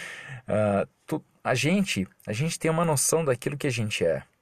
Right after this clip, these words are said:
Todo mundo levanta da cama e quer vencer o dia, quer fazer a diferença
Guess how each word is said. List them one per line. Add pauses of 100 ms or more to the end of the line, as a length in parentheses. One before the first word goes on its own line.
(760)
Todo
mundo
levanta
da
cama
e
quer
vencer
o
dia,
quer
fazer
a
diferença